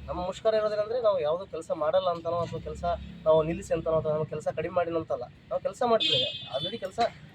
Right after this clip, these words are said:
ಮಾಡ್ತೇವೆ, ನಿರೀಕ್ಷೆಗೂ ಮೀರಿ ಕೆಲಸ ಮಾಡ್ತೇವೆ, ಅವರು ಹೇಳಿದಂಥ ಪ್ರೋಗ್ರೆಸ್‌ಗೆ ತಕ್ಕಂತೆ ನಾವು ವರ್ಕ್ ಮಾಡ್ತೇವೆ. But ನಮ್ಮ ಸಮಸ್ಯೆಗಳನ್ನ ಅವ್ರು ಯಾವುದೂ ಕೂಡ ಗಮನಿಸ್ತಿಲ್ಲ.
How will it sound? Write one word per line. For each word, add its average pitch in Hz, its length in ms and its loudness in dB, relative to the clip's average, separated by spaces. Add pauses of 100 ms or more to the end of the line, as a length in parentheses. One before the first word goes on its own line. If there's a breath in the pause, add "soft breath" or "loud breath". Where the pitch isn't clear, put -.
ಮಾಡ್ತೇವೆ, 180 280 4
ನಿರೀಕ್ಷೆಗೂ 190 340 -4
ಮೀರಿ 226 160 4
ಕೆಲಸ 214 180 0
ಮಾಡ್ತೇವೆ, 143 400 2
ಅವರು 156 260 -2
ಹೇಳಿದಂಥ 175 380 -2
ಪ್ರೋಗ್ರೆಸ್‌ಗೆ 175 500 -4
ತಕ್ಕಂತೆ - 500 -8
ನಾವು 185 140 6
ವರ್ಕ್ 170 180 0
ಮಾಡ್ತೇವೆ. 123 300 -2 (120)
But 185 200 -2
ನಮ್ಮ 208 180 4
ಸಮಸ್ಯೆಗಳನ್ನ 214 500 2
ಅವ್ರು 185 120 4
ಯಾವುದೂ 170 180 2
ಕೂಡ 180 140 -2
ಗಮನಿಸ್ತಿಲ್ಲ. 147 460 -8